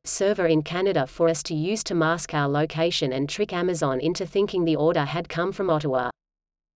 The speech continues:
This worked perfectly. The order went through with nothing suspicious for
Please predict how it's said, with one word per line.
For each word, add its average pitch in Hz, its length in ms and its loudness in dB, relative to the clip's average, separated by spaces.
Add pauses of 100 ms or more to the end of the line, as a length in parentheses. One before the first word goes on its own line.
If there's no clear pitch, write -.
This - 260 0
worked 202 300 2
perfectly. 170 720 -2
The 190 160 0
order 220 240 4
went 180 280 0
through 185 260 2
with 156 140 0
nothing 170 440 2
suspicious 180 640 -2
for 147 120 -2